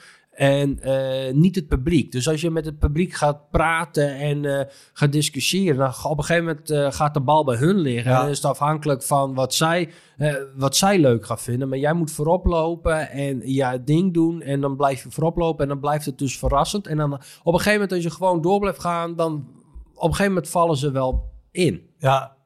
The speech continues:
Speaker 2: nou ja, maar zeker als je, als je zo absurd bent, denk ik. Je kan, weet je, als je, als je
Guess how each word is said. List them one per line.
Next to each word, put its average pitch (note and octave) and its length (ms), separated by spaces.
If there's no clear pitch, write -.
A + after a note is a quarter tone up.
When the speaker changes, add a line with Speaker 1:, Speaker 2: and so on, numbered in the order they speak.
Speaker 2:
nou D3+ 160
ja, E3 140
maar D#3+ 100
zeker D#3+ 340
als C3 140
je, C#3+ 120
als B2 160
je A#2+ 240
zo C3+ 200
absurd D3+ 300
bent, C3 220
denk B2 200
ik. B2 260
Je E3 120
kan, F3 420
weet D3+ 160
je, E3+ 200
als D3 160
je, D3+ 260
als D3+ 140
je C#3+ 140